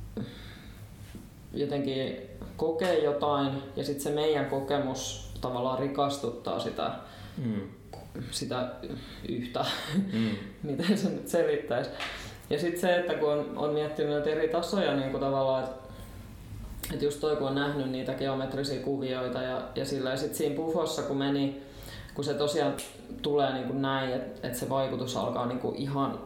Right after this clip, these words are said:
Speaker 1: leikaten.
Speaker 2: Joo.
Speaker 1: Et siinä ei oo mitään semmoista asteittaista niinku vaipumista johonkin, vaan se on niinku ihan taju pois, niinku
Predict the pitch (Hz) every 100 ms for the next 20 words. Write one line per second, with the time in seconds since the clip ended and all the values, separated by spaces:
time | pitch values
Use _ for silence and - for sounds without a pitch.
0 | - 131 - - 143 180 202 202 - -
1 | 104 95 98 - - 139 - 127 135 139
2 | 139 139 135 135 101 - - - - 165
3 | 143 - - 101 - - - - - 104
4 | - - 113 131 110 113 117 120 - 113
5 | 104 120 101 87 - 95 113 123 135 117
6 | 80 73 - - - - - 92 - 98
7 | - - -